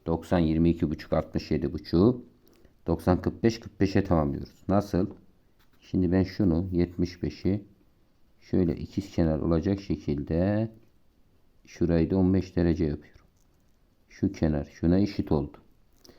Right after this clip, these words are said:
On beş, on beş, şuru otuz, yetmiş beşin altmışı burada. Bak şimdi otuz neyi görüyor? Biri. Altmış neyi görür? Kök üç. Doksan neyi görür? Şura doksan.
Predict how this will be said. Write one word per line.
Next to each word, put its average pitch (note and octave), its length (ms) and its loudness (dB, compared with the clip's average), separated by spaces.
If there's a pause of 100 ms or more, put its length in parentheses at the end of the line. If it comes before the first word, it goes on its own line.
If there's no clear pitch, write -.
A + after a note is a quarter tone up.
(360)
On F2+ 240 6
beş, E2+ 180 2
on E2+ 180 4
beş, G2 120 0
şuru E2+ 240 -2
otuz, F#2 500 -2 (100)
yetmiş E2 380 -4
beşin - 240 -2
altmışı E2 480 -4
burada. D#2+ 220 0 (680)
Bak F2+ 160 2
şimdi - 240 -18
otuz E2 300 -2
neyi F2+ 200 4
görüyor? F2 400 4 (500)
Biri. D2+ 260 2 (460)
Altmış - 400 -2
neyi F2+ 180 4
görür? F#2+ 460 2 (500)
Kök - 260 -2
üç. - 240 -20 (600)
Doksan F#2+ 460 2
neyi G2 180 4
görür? F2+ 200 0
Şura D#2 340 -4
doksan. G2+ 460 -4